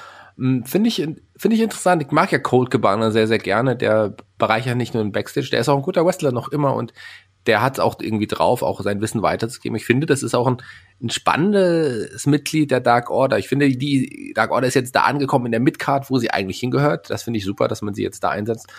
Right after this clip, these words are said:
weil da finde ich sie interessant und spannend. In den Main Event gehört weder ein Brody Lee noch der Rest der Dark Order, aber die Art und Weise, wie man sie hier präsentiert, gefällt mir eigentlich ganz gut. Das Match war da, um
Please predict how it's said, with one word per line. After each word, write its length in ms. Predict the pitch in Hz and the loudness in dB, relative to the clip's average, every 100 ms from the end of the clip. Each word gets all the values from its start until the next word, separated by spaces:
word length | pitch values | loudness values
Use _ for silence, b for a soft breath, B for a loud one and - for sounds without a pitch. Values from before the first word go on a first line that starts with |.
| B B | B B
weil 140 | 123 | 0
da 320 | 123 139 233 | 2 2 0
finde 200 | 165 214 | -2 -2
ich 140 | 202 - | -2 -4
sie 220 | 185 180 | -4 -4
interessant 400 | 160 - 143 151 | -6 -6 0 0
und 100 | 143 | 0
spannend. 360 | - 135 139 139 | -2 0 0 -2
In 120 | 120 | 2
den 120 | 123 | 4
Main 160 | 113 120 | 4 2
Event 320 | 110 117 123 | 0 0 0
gehört 300 | 107 113 110 _ _ | 4 4 2 _ _
weder 240 | 113 127 117 | 0 4 4
ein 100 | 110 | 4
Brody 300 | 120 110 110 | 0 2 0
Lee 120 | 117 | 0
noch 200 | 110 - | -2 0
der 140 | 98 | 0
Rest 260 | 110 135 - - | 0 -2 -12 -6
der 120 | - | -2
Dark 280 | - - - | 0 -2 -2
Order, 360 | - 101 110 B B B B | -4 -2 -2 B B B B
aber 540 | - 107 104 101 90 _ _ _ _ | 2 4 6 2 0 _ _ _ _
die 100 | 120 | 2
Art 160 | 78 - | 2 2
und 100 | 113 | 2
Weise, 220 | 95 104 | 2 2
wie 60 | 113 | 0
man 140 | 110 | 0
sie 60 | 104 | 2
hier 120 | 143 | 0
präsentiert, 460 | 139 123 120 120 - | 2 0 2 0 0
gefällt 540 | 107 - - 143 - | -6 -4 0 0 0
mir 180 | 165 - | -4 0
eigentlich 400 | 101 110 117 - | 0 2 0 -2
ganz 220 | 107 101 | -4 -4
gut. 160 | - - | -8 -4
Das 140 | 90 | -2
Match 240 | 110 113 - | -2 -4 -4
war 100 | - | -2
da, 240 | 107 107 | 0 -2
um 320 | - - 101 | -2 -6 -8